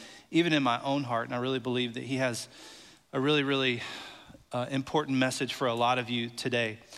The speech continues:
So here's the big idea for the message today. The big idea is that the long road <clears throat> is the best road, even when the road seems impossible. The long road is the best road,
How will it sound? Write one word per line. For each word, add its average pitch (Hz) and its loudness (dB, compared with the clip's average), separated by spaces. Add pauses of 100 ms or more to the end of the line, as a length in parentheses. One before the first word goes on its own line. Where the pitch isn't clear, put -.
(440)
So - 2
here's 214 10
the 247 6
big 208 8
idea 180 8
for 175 -2
the 156 2
message 151 4
today. 135 6
The 139 2
big 208 8
idea 185 6
is 147 -2
that 151 4
the 151 4
long 180 6
road 147 0 (440)
<clears throat> - -2
is 135 2
the 135 0
best 165 4
road, 117 0 (500)
even 165 4
when 202 4
the 165 2
road 120 -2 (400)
seems 147 2
impossible. 117 -2 (1000)
The 135 4
long 170 6
road 208 4
is 175 0
the 151 0
best 143 2
road, 123 -2